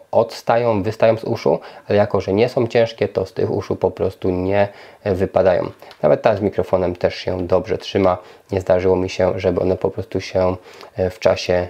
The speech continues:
grania czy użytkowania, słuchania muzyki, e, z tego ucha wysuwały same. A więc tego, e, dużego mikrofonu posłuchacie za chwilkę w osobnym teście. Natomiast teraz sobie przetestujemy mikrofon wbudowany tutaj.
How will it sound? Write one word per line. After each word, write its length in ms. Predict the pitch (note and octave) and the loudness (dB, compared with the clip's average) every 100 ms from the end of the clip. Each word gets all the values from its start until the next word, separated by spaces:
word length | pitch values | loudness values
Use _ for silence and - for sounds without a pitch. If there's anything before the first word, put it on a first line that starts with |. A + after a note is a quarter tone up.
| - | -4
grania 400 | F#2 F#2+ F2+ F2+ | 0 2 2 0
czy 140 | - | -2
użytkowania, 560 | G2 F#2 - - F#2+ F#2 | -6 -6 -6 -4 -2 -2
słuchania 260 | - F#2+ F#2 | -4 -6 -6
muzyki, 480 | F2+ F#2 - F#2+ F2 - - - | -6 -8 -4 -4 -4 -10 -20 -10
e, 200 | - F#2 | -2 -2
z 160 | F2 - | -2 -6
tego 280 | - F#2+ F#2+ | 0 0 2
ucha 320 | G2 - F#2 | -2 -2 -2
wysuwały 640 | F2+ - - F#2 F2+ F2+ | -2 -6 -4 0 0 0
same. 300 | F2+ - - - - - | -4 -6 -6 -14 -20 -4
A 40 | |
więc 220 | A2 G#2 - | -2 -2 0
tego, 400 | C3+ B2 G#2+ G#2 - - | 0 4 2 0 -10 -6
e, 180 | G2+ F#2+ | -2 0
dużego 420 | F2+ G2 B2+ C3+ | 0 0 2 2
mikrofonu 520 | A2 - G2+ A2 G#2 | 2 0 -2 0 0
posłuchacie 480 | - - G2+ - F#2+ | -4 -6 -4 -2 -2
za 120 | F#2 | -4
chwilkę 520 | - - F2+ - A2 | -6 -6 -4 0 0
w 100 | - | 0
osobnym 520 | - F#2+ F2+ F2+ F2+ | -4 -2 -2 0 -2
teście. 420 | F2+ - - - F#3+ - - - | -4 -8 -4 -2 -2 -6 -20 -6
Natomiast 400 | - C3 B2 - | 0 0 0 -6
teraz 420 | A#3 G#3 F3 - | -4 -4 -6 -10
sobie 480 | - - D3 C#3 B2+ - | -8 -2 0 0 -2 -4
przetestujemy 680 | - - G2 - G2 G2 F2+ - - - - | -6 -4 -6 -2 0 0 -2 -8 -20 -8 -6
mikrofon 520 | F2+ - F#2+ - F#2 | -2 0 0 0 -4
wbudowany 520 | F#2 F#2+ F2+ F#2 F2+ | -2 -2 0 0 -2
tutaj. 440 | - C#3+ G#2+ G2+ | -2 2 2 2